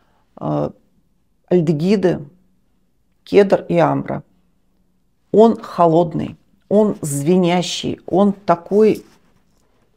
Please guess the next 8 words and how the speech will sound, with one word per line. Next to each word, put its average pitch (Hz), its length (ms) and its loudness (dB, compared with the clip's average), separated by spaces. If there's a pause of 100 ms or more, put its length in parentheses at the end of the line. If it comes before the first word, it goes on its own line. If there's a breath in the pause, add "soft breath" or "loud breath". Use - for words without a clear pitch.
(340)
прям 180 260 2
вот 185 240 -4 (600)
режущая 170 880 2
кромка 165 680 0
лезвия, 165 600 0
бритвы 156 520 -4
такой 147 400 0
вот. - 200 -6